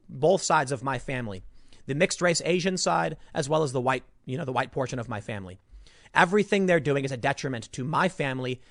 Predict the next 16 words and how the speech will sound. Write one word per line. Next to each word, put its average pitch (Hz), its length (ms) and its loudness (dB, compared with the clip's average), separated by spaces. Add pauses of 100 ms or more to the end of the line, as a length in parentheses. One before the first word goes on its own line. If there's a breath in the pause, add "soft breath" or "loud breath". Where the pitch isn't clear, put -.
(160 soft breath)
and 127 180 -4
the 120 60 -6
ch-, - 160 -8
the 127 80 -8
future 160 360 2
of, 123 200 -2
you 127 60 -6
know, 117 80 -2
my 110 160 -4
kids 175 480 -2
and 123 160 -6
the 107 40 -6
people 143 280 -4
I 123 80 -2
care 123 220 -6
about. 98 240 -8